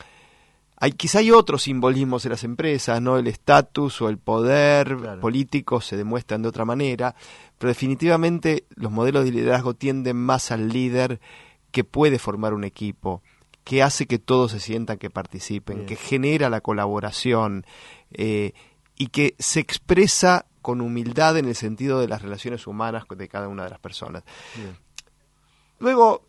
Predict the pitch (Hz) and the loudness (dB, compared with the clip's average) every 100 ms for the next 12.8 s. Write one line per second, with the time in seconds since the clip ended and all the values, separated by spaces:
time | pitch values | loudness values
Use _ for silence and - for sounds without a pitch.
0 | _ _ _ - 196 190 139 127 147 156 | _ _ _ -4 0 0 0 -2 0 2
1 | 127 147 147 135 139 127 127 160 156 143 | 2 2 0 2 2 2 4 4 2 -2
2 | 117 110 117 127 139 131 117 123 127 139 | -2 -2 4 4 4 2 -2 0 2 0
3 | 127 139 147 139 147 156 185 185 185 160 | 0 2 2 2 2 4 4 4 0 -4
4 | - - - 104 113 107 101 95 - - | -12 -18 -14 -8 -6 -4 -6 -8 -14 -20
5 | _ - 98 87 - - - - - - | _ -10 -8 -6 -10 -16 -20 -20 -20 -20
6 | - - - - 131 151 - 139 196 160 | -20 -16 -16 -14 -4 -4 0 6 8 8
7 | 135 120 117 131 135 131 117 131 143 131 | 8 2 0 0 0 0 2 4 4 4
8 | 120 120 - - - - - - 110 113 | 2 -2 -4 -12 -16 -20 -18 -8 -4 0
9 | 127 123 113 117 117 - 131 123 143 139 | 2 0 -4 -4 -6 -4 -4 -4 -6 -4
10 | 139 147 147 185 156 - 160 143 139 110 | 0 2 2 0 -2 -4 -4 -4 -6 -8
11 | 107 120 113 107 104 104 104 - 104 101 | -6 -6 -6 -10 -14 -14 -14 -12 -12 -10
12 | 110 147 170 151 135 151 151 143 | -10 -6 -2 -2 0 0 0 -2